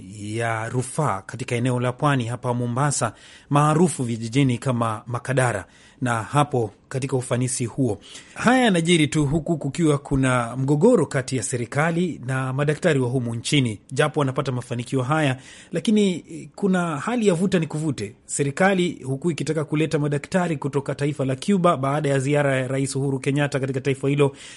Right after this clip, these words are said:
ambapo waliweza kupata madaktari ambao watakuwa wanakuja kushirikiana na madaktari wa huku kuweza kufanikisha mambo haya. Lakini yale ningependa kuangazia ni ufanisi ambao ulipatikana na madaktari katika hospitali ya kitaifa ya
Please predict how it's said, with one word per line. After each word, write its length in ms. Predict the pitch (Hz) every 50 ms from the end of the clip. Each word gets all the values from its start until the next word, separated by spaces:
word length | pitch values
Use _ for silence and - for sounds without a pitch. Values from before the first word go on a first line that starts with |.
| - -
ambapo 600 | - 110 120 135 131 - 143 139 131 131 123 120 -
waliweza 680 | - 127 127 127 131 131 131 127 131 151 156 135 147
kupata 360 | 139 - 131 - 156 147 - 135
madaktari 440 | 131 127 131 123 - 160 147 143
ambao 180 | 135 131 139 135
watakuwa 300 | 131 131 135 127 - 151
wanakuja 400 | 127 123 123 - 151 147 139 131
kushirikiana 520 | 135 - 117 - 131 123 120 - 139 131
na 60 | 131 123
madaktari 480 | 120 120 120 123 - - 151 143 135
wa 120 | 135 135 127
huku 380 | - 196 185 - 185 170 - - - - - - -
kuweza 320 | - 143 151 143 135 147 135
kufanikisha 640 | - - 135 - 165 151 156 151 - 180 - - 135
mambo 200 | 131 127 123 123
haya. 300 | 117 151 147 131 117 - - - - - - -
Lakini 380 | 220 214 - 269 269 240 - - 175
yale 160 | 214 254 277 269
ningependa 340 | 220 185 185 160 185 185
kuangazia 440 | 175 - 165 156 165 160 143 180 185
ni 120 | 175 180 170
ufanisi 460 | 156 - 185 196 247 240 202 - 180
ambao 180 | 156 147 151
ulipatikana 560 | 147 139 131 - 135 123 - - 175 160 156 143
na 80 | 131
madaktari 500 | 127 123 123 127 123 - 139 156 151 143
katika 280 | 120 131 127 131 - 135
hospitali 680 | 127 131 - 135 127 - 156 156 156 147 147 143 135 - - - - 139
ya 220 | 127 127 135 123
kitaifa 560 | 127 - 147 147 165 165 180 - - 120 101 -
ya 140 | - 135